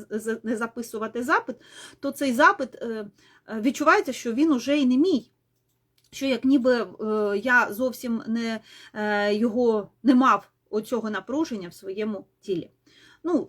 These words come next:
звісно, це не про фізичні стани, бо якщо є симптом, то там, можливо, і, е, є більш, е, знаєте, більш він уже... Запрограмований, ми вже його маємо в своєму, в своїй картці, да, що він був.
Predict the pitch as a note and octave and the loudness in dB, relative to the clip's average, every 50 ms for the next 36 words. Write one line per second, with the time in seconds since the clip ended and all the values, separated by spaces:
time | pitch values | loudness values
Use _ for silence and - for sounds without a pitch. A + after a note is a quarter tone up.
0 | _ _ G3 G3 A3+ B3 A#3 A3+ G3 E3+ - - G#3+ G3 G3 F#3+ F#3 F#3+ F#3+ F3+ | _ _ -6 -4 -4 -2 -2 -4 -8 -10 -6 -4 -4 -4 -2 -4 -6 -8 -8 -8
1 | - - G3+ F#3+ F#3+ - A3 G3+ A3+ G#3+ G3+ - - F#3+ F#3 - - B3+ F4 G4 | -8 -6 -6 -6 -4 -6 -6 -6 -6 -6 -6 -8 -10 -12 -12 -6 -4 -2 0 0
2 | E4+ G#3+ F3 F3+ F3+ F3 - - - G3+ F#3+ F#3 F#3+ - C4+ C4 - _ G4 G#4 | -2 -2 -2 -4 -4 -4 -6 -8 -6 -4 -4 -4 -4 -6 -8 -8 -6 _ -4 -4
3 | G4+ D#4 - G3+ G3 - - C#4 C#4 A3+ G3 F#3 F3+ G#3 G#3 B3 C4 B3 A3+ G#3+ | -2 -4 -4 -6 -6 -4 -2 -2 -2 -2 -4 -6 -8 -6 -4 -2 -2 -2 -2 0
4 | G3 G3 F#3+ F#3 - - G3 G3+ G#3 G3+ G3+ G#3 G3+ - - G3+ F#3+ G3 F#3+ F#3 | 0 0 0 -2 -4 -8 -8 -8 -4 -2 0 0 0 -2 -2 -2 -2 -2 -4 -6
5 | F#3 F#3 - - - G3 F#3 G3+ G#3+ G#3 G3+ G3 F#3+ - _ _ _ _ _ _ | -8 -12 -12 -12 -12 -12 -8 -2 0 0 0 0 -2 -6 _ _ _ _ _ _
6 | _ _ _ _ _ _ _ _ _ _ _ _ _ _ _ _ _ - G#3 G3+ | _ _ _ _ _ _ _ _ _ _ _ _ _ _ _ _ _ -4 4 6
7 | C#4+ B3 A3 - - - C4 - - A3 A3 G#3+ G3 G#3 B3+ B3 A#3+ - G3+ E3 | 6 6 6 2 -2 -4 -4 -2 -2 0 -2 -2 -2 -2 -2 -2 -2 -6 -6 -4
8 | C4 B3 - - - - - _ _ _ G#3+ G#3 B3+ A#3+ A#3+ A3 - B3+ B3 A#3 | -6 -6 -6 -8 -12 -14 -16 _ _ _ -2 2 2 4 4 4 4 4 4 4
9 | A3 - - _ _ _ _ _ _ - A#3+ A3+ D#4 - - D4 C4 A#3+ B3 D4 | 4 2 0 _ _ _ _ _ _ 0 2 2 2 4 4 4 6 6 6 8
10 | A#3+ C#4+ B3+ A#3+ A#3 A3+ A3 A3 A3+ A#3+ A#3 A3+ B3 C4 A#3+ A#3+ B3+ A3+ B3 A#3 | 8 8 6 6 4 0 -2 -2 0 -2 -2 0 0 0 0 0 0 0 2 2
11 | A#3 A#3+ A#3+ A#3+ A#3+ A#3 A#3 A#3 G#3+ G#3+ - A3+ A#3+ A#3+ B3 A#3 A#3 A#3 A#3 A3+ | 2 2 2 0 0 0 -2 -2 -4 -6 -6 -4 -2 0 2 2 2 2 0 0
12 | A3 G#3 G#3 - - A3+ B3 B3 A#3+ A#3 - A#3+ A#3 A3+ B3+ B3 - - G3+ F#3+ | -2 -4 -6 -6 -2 0 0 0 0 0 2 2 2 2 2 -2 -4 -6 -6 -4
13 | A3 A#3 D4+ C4+ - - A#3 G#3+ G#3 B3 A#3 A#3 A3 A3+ A3+ F#3+ E3 | -2 -2 -4 -4 -4 -6 -6 -4 -2 0 0 0 0 -2 -4 -6 -8